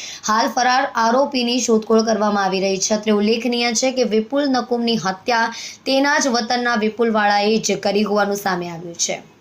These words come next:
રૂપિયાની લેતી દેતીમાં હત્યા કરવામાં આવી હોવાનો ખુલાસો થયો છે. મૂળ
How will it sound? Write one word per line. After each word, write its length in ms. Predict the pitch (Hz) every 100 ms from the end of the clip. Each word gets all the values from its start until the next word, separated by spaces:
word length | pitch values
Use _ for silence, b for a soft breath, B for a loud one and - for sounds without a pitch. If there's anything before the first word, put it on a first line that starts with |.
| -
રૂપિયાની 420 | 185 196 214 214 208
લેતી 260 | 214 220
દેતીમાં 400 | 247 247 247 233
હત્યા 200 | 196 202
કરવામાં 440 | 202 208 202 202 196
આવી 160 | 190
હોવાનો 260 | 196 190 226
ખુલાસો 420 | 254 269 220 220
થયો 280 | - 185 175
છે. 200 | 170 185 160 B B B B 254
મૂળ 180 | 269